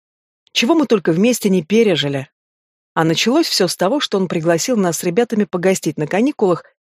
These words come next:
в его родовом замке, располагавшемся неподалёку от академии.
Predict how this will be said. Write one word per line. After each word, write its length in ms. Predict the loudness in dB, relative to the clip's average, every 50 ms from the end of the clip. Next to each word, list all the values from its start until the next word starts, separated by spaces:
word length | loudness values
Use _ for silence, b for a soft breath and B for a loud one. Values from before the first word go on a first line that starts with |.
| _ _
в 40 | -6
его 260 | -2 0 2 2 2
родовом 380 | 2 2 2 2 2 2 2 0
замке, 480 | 0 0 -2 -2 -4 -4 -6 -6 -6 -6 _ _ _ _ -4
располагавшемся 800 | -4 -4 -2 -2 -2 -2 0 0 -2 -2 -2 -2 -2 -2 0 -2
неподалёку 540 | -2 -2 -2 -2 -2 0 0 0 0 -2
от 100 | -2 -4
академии. 560 | -4 -2 -2 -2 -2 -2 -4 -4 -4 -6 -8